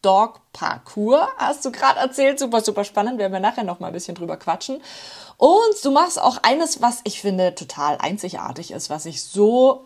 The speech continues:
noch nirgendwo anders irgendwo gesehen habe. Du bietest Erlebnisse mit Hund an,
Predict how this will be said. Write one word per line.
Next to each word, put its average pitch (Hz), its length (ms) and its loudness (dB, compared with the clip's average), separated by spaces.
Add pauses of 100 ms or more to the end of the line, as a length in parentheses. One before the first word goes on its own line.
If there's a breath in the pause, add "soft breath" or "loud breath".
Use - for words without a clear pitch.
noch 202 380 -6
nirgendwo 214 380 -2
anders 202 320 -4
irgendwo 190 260 -6
gesehen 156 460 -4
habe. 147 320 -6 (420 loud breath)
Du 208 80 -4
bietest 196 320 -4
Erlebnisse 240 640 -4 (240)
mit 196 380 -4
Hund 190 300 0
an, 202 360 -4